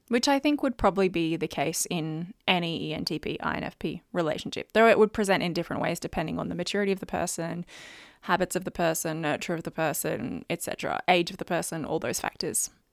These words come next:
Pros and cons is what you asked first. So pros is that I think that sharing N E would be really good for both parties. I think I N F Ps, every single I N F P I know is a really good listener,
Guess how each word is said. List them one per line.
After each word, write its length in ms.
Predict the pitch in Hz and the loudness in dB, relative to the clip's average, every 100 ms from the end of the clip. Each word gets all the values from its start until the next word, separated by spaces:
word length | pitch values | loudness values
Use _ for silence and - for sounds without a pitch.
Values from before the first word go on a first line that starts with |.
| _ | _
Pros 340 | - 269 302 | 6 8 8
and 140 | 294 269 | 6 4
cons 480 | - 196 170 - - | 4 2 0 -4 -4
is 160 | 185 | -2
what 120 | 180 - | 0 2
you 140 | 185 | 2
asked 220 | 170 - | 2 -2
first. 480 | - - - - - | -2 -2 -2 -6 -12
So 360 | - 214 202 196 | 0 4 4 2
pros 760 | - 226 226 277 339 359 349 - | -2 2 4 4 4 4 2 0
is 160 | 214 | 2
that 200 | 220 208 - | 4 4 4
I 100 | 196 | 0
think 560 | - 240 262 - - - - - - - | 2 4 4 2 -12 -16 -20 -20 -10 4
that 420 | 208 196 190 - - | 8 8 6 0 -8
sharing 840 | - - 214 208 208 208 208 208 - - | -4 2 6 6 6 6 4 4 0 0
N 320 | 196 196 185 185 | 2 2 2 -2
E 220 | 180 190 | 0 2
would 140 | 208 | 2
be 140 | 190 185 | 2 2
really 220 | 180 180 | 2 0
good 200 | 180 175 | 0 -2
for 100 | 170 | -4
both 320 | 190 180 - | 0 0 -2
parties. 800 | - 170 170 226 226 233 233 - - - - - 214 | -2 0 0 0 2 2 0 -2 -6 -20 -20 -2 2
I 140 | 202 | 2
think 500 | - 190 185 170 - - | 2 2 2 -2 -6 -2
I 160 | 196 196 | 2 4
N 60 | 196 | 4
F 160 | 190 | 0
Ps, 460 | - 190 180 185 - | -4 -2 0 -2 0
every 160 | 233 254 | 2 4
single 240 | 247 196 | 4 6
I 80 | 180 | 6
N 80 | 170 | 4
F 80 | - | 0
P 120 | 180 | 0
I 100 | 175 | 2
know 120 | 175 | 2
is 180 | 175 175 | 0 0
a 60 | 170 | 0
really 220 | 175 175 | 0 -2
good 200 | 170 - | -4 -4
listener, 540 | 170 175 190 202 202 | -2 0 0 2 0